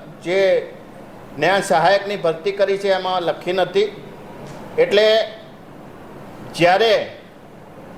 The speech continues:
તમે શિક્ષકોની ભરતી ના કરી શકતા હોય અને ચાર લાખ જેટલા ટેટ ટાટ પાસ થયેલામાંથી માત્ર છપ્પનસો જેટલા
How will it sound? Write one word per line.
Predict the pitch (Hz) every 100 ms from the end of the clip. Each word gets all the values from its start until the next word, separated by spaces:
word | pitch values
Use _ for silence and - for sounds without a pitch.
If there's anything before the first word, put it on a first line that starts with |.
| -
તમે | 175 208 220
શિક્ષકોની | 208 - 208 208 214 175
ભરતી | 147 - 208
ના | 208 208
કરી | 202
શકતા | 202 202 - 208
હોય | 196 208 214 - - - - - -
અને | 180 214 233 226 - - - - - - - -
ચાર | 190 208
લાખ | 208 214 214 - - - - - - -
જેટલા | 165 180 208 214 208 - - - -
ટેટ | 185 196 -
ટાટ | 202 202 - 196 -
પાસ | 185 190 190
થયેલામાંથી | 196 202 202 196 202 196
માત્ર | 185 208
છપ્પનસો | 190 175 - 196 196 202
જેટલા | 196 196 196 190